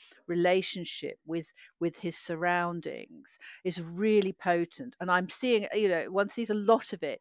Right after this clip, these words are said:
in the kind of, you know, occult literature and, and sort of esoteric practice in other circumstances. Obviously, you know, Garner is writing from his own personal s-,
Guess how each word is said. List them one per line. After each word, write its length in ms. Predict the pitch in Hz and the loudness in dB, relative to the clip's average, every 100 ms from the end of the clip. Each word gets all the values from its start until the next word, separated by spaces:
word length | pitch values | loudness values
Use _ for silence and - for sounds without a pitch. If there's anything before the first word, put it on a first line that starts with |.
| 202 | 0
in 180 | 190 175 | 0 0
the 80 | |
kind 400 | - 180 170 160 | -4 -2 -2 -2
of, 160 | 160 151 - - - - | -6 -6 -12 -20 -12 -4
you 100 | 156 | -2
know, 120 | 139 - - | -4 -6 -10
occult 480 | 170 - 175 160 - _ _ | -10 -2 2 2 -2 _ _
literature 880 | 175 139 - - - - 151 147 143 | -8 -6 -10 -14 -10 -4 -2 0 -2
and, 180 | 139 135 | -4 -6
and 140 | 147 - | -8 -8
sort 160 | 147 | -10
of 100 | 147 | -8
esoteric 520 | 147 - - 147 - | -8 -10 -6 -6 -6
practice 440 | - 147 - 147 - | -4 -4 -4 -12 -10
in 100 | 156 | -6
other 180 | 147 151 | -6 -8
circumstances. 1400 | - 220 214 208 147 147 - 139 127 120 - - - | -4 0 0 0 -10 -14 -8 -6 -6 -10 -14 -14 -6
Obviously, 400 | 170 180 - 143 - - 170 | -4 -4 -8 -14 -16 -14 -8
you 80 | |
know, 80 | 147 | -6
Garner 400 | 143 180 175 170 160 | 2 4 4 2 -2
is 160 | 156 | 0
writing 360 | 165 156 - 156 | 0 0 -4 -12
from 160 | 156 | -12
his 160 | 151 147 | -10 -6
own 300 | 151 156 156 | -6 -6 -6
personal 380 | 160 160 - 139 | -4 -4 -6 -12
s-, 120 | - | -14